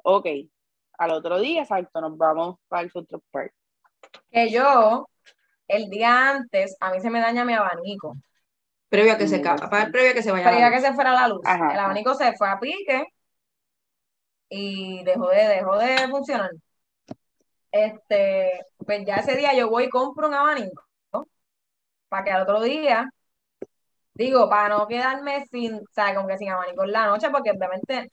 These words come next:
Speaker 2: tenía la pereza de la vida, pero dije, voy a ir a comprar uno. Compro uno para evitar, ¿qué? Dormir sin abanico.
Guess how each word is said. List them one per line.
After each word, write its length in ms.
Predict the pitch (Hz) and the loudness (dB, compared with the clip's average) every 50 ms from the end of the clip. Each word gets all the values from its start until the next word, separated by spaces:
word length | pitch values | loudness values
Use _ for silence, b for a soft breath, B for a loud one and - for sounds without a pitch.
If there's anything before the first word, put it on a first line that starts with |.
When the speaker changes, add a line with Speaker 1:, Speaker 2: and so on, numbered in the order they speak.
| _ _ | _ _
Speaker 2:
tenía 200 | 196 185 175 170 | -12 -10 -8 -8
la 120 | 170 175 | -6 -6
pereza 220 | 190 196 202 226 | -6 -8 -4 -4
de 60 | 220 220 | -2 -2
la 100 | 226 233 | -2 -2
vida, 180 | 294 - - 240 | -2 -4 -4 -2
pero 140 | 220 202 | -2 -2
dije, 140 | 202 208 208 | -2 -2 -2
voy 140 | 190 185 180 | -2 0 0
a 20 | |
ir 60 | 190 208 | 0 -2
a 40 | 214 | -2
comprar 300 | 240 254 240 262 262 226 | -4 -6 -4 -4 -4 -4
uno. 180 | 202 175 165 156 _ _ _ _ _ _ _ _ _ _ | -4 -8 -10 -16 _ _ _ _ _ _ _ _ _ _
Compro 520 | 208 214 220 220 _ _ _ 262 269 285 | 0 0 0 -4 _ _ _ 2 2 4
uno 120 | 311 330 294 | 4 4 4
para 220 | 254 226 214 208 | 4 4 6 4
evitar, 400 | 202 196 190 196 202 240 285 339 - _ _ _ | 2 2 -2 0 0 0 0 -2 -8 _ _ _
¿qué? 320 | _ 233 220 190 165 - 143 - | _ -2 -2 -2 -2 -4 -14 -4
Dormir 360 | 175 208 214 202 202 196 196 | 0 0 0 0 -2 -6 -6
sin 140 | 254 247 247 | -6 -4 2
abanico. 540 | 254 247 233 208 190 175 151 160 156 156 | 2 2 2 2 -4 -8 -12 -16 -18 -20